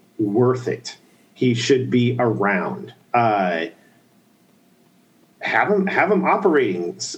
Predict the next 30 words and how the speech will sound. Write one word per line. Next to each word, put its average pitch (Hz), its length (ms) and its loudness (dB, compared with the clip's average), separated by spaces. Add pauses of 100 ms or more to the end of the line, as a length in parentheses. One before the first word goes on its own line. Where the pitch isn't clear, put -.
(120)
con-, 98 240 -2
it 113 160 -2
simultaneously. 90 840 -2
That 104 140 0
would 160 100 2
be 165 160 2
badass. 143 640 0
If 127 140 0
one 170 120 4
of 202 60 4
those 196 220 2
Spider-Mans 185 640 2
is 151 100 0
Ben 151 280 2
Reilly, 135 560 0 (400)
that 175 140 6
would 175 100 2
be 131 160 0
killer. 80 540 -2
Uh, 131 180 4
it 160 80 2
just, 185 220 0
whatever. 339 580 2 (140)
I, 160 240 2
I 170 100 4
would 202 200 0
like 240 300 2
to, 208 160 4
I'd 165 120 2
like, 180 300 0